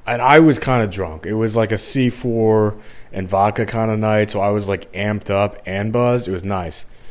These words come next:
And so I was like, "All right, well, I'm not a fighter, I'm a lover, but for her, you know."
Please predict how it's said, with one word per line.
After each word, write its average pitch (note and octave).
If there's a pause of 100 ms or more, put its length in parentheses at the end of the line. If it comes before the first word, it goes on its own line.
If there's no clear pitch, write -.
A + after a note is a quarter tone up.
(440)
And G#2+
so B2
I B2
was A#2+
like, A#2+
"All A#2
right, D#2+
well, G2+
I'm A#2+
not C#3+
a -
fighter, A2
I'm F#2+
a G2
lover, F#2
but F2
for G2
her, C3
you A#2
know." A#2